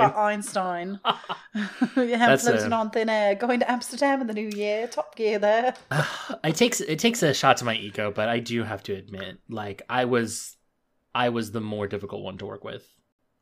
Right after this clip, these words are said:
Speaker 2: unfortunately.
Speaker 1: You think so? I think it was me.
Speaker 2: Okay,
Speaker 1: I
Speaker 2: but
Speaker 1: feel like I'm a little bit demanding.
Speaker 2: we had our
Speaker 1: And
Speaker 2: own things, and I feel
Speaker 1: I like
Speaker 2: like
Speaker 1: things to be perfect.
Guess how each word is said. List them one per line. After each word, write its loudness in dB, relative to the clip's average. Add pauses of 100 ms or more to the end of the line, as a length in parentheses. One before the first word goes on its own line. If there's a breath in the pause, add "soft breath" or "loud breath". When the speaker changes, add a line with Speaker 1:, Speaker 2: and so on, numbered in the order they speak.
(100)
Speaker 2:
unfortunately. -6
Speaker 1:
You 0
think -4
so? 0
I 6
think -2
it -2
was -2
me. -6 (200)
Speaker 2:
Okay, 4 (380)
Speaker 1:
I -4
Speaker 2:
but 6
Speaker 1:
feel 10
like 6
I'm 4
a 2
little 2
bit 0
demanding. -4
Speaker 2:
we -2
had 2
our 4
Speaker 1:
And -2
Speaker 2:
own -12
things, -12
and -6
I -4
feel 0
Speaker 1:
I 8
like 6
Speaker 2:
like -12
Speaker 1:
things -4
to -8
be -6
perfect. -4